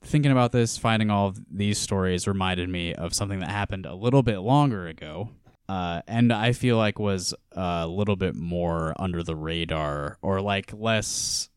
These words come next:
less, like, objectively,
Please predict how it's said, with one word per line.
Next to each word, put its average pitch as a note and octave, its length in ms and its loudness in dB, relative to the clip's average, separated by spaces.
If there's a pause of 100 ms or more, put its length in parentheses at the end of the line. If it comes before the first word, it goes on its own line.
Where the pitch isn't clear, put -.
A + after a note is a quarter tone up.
(200)
less, C#3+ 520 0
like, A2 280 -4 (260)
objectively, G2+ 1120 -2